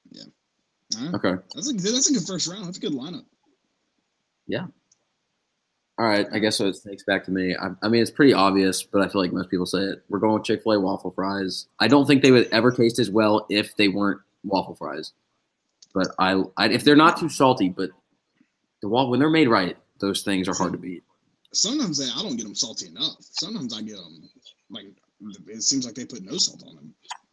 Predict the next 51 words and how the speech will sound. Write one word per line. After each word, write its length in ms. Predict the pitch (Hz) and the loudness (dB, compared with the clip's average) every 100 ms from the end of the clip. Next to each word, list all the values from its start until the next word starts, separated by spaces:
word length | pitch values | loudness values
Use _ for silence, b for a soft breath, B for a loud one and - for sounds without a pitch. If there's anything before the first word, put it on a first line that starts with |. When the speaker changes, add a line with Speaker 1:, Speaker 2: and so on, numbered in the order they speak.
| _ | _
Speaker 2:
Yeah. 160 | 101 104 - _ _ _ _ _ _ _ _ - | -2 -2 -6 _ _ _ _ _ _ _ _ 4
Also, 220 | 147 139 | 6 6
but 80 | 143 | 6
does 120 | 147 | 6
it 60 | 156 | 6
count, 260 | 156 156 | 4 4
Speaker 1:
That's 0 | |
Speaker 2:
like, 100 | 131 - | 4 2
Speaker 1:
not 100 | - | -4
Speaker 2:
does 80 | 117 | -4
Speaker 1:
fair. 140 | 135 | -4
Speaker 2:
Chick-fil-A 220 | - 131 123 | -4 -10 -6
sauce 420 | 123 120 - _ _ _ _ | -4 -6 -10 _ _ _ _
being, 300 | 110 110 - | -2 -2 0
I 80 | 110 | 2
guess 200 | 127 131 | 2 0
technically 380 | - 127 120 104 | 0 0 2 2
be, 180 | 101 98 | 2 2
not 200 | 107 98 | 0 0
being 140 | 104 | 0
able 180 | 98 92 | 0 -2
to 80 | - | -4
dip 220 | 95 - | -6 -6
Chick-fil-A 340 | 101 95 90 | -8 -4 -4
sauce 300 | - 85 90 90 | -4 -6 -6 -6
is 120 | 90 | -6
different. 340 | 92 - 82 - _ _ _ _ _ _ - | -8 -10 -16 -18 _ _ _ _ _ _ -4
Speaker 1:
I 60 | |
still 220 | 139 - 127 | -2 0 0
Speaker 2:
Can't 120 | 110 | 0
Speaker 1:
think 120 | 113 | 0
they're 60 | 110 | -6
Speaker 2:
count. 100 | 107 | -8
Speaker 1:
the 60 | 107 | -6
best. 320 | 107 - - _ _ - - _ - | -2 -2 -4 _ _ -20 -20 _ -4
Speaker 2:
We 60 | |
have 80 | 107 | -2
to 60 | 104 | 2
go 80 | 101 | 2
ra-, 180 | 101 95 | 2 0
we 80 | 104 | -2
have 100 | 104 | 0
to 60 | 110 | 0
go 20 | |
raw 220 | 95 92 | 2 0
fries, 380 | - 90 78 82 | 0 -2 -4 -6
but 140 | 95 87 | -6 -2
I, 120 | 113 | -2
I'm 140 | - 151 | 2 2
gonna 100 | 151 | 4
go, 440 | 117 107 107 98 | 6 6 4 0